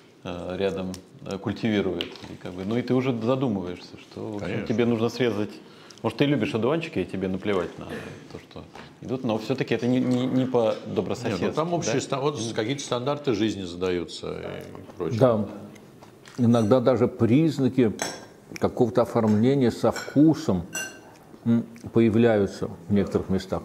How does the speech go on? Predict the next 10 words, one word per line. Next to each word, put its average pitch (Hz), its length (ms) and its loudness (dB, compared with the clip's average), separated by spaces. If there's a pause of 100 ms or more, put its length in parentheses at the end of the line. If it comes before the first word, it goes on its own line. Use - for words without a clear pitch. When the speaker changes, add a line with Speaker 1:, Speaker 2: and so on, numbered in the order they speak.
Speaker 3:
Конечно, 110 300 0
очень 131 440 4
локально, 110 460 4
пока 92 260 0
очень 113 360 2
мало. 110 360 2 (1080)
Как 95 160 0
правило, 104 240 4
это 98 160 0
все 110 420 2